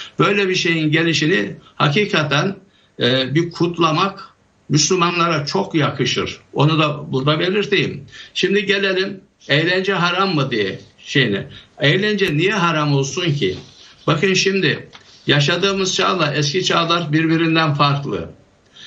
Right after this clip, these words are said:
Şimdi modern çağ hızlandığı için, sanayi çağı, şu bu vesaire geldiği için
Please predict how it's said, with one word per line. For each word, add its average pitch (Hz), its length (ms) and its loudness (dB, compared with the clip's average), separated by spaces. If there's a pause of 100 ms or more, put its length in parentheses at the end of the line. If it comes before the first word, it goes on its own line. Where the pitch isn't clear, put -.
(240)
Şimdi 175 340 2
modern 175 500 2
çağ 156 380 -2
hızlandığı 160 460 0
için, 175 300 0
sanayi 156 540 0
çağı, 139 280 2
şu 147 200 0
bu 147 140 2
vesaire 151 420 2
geldiği 139 480 2
için - 380 -4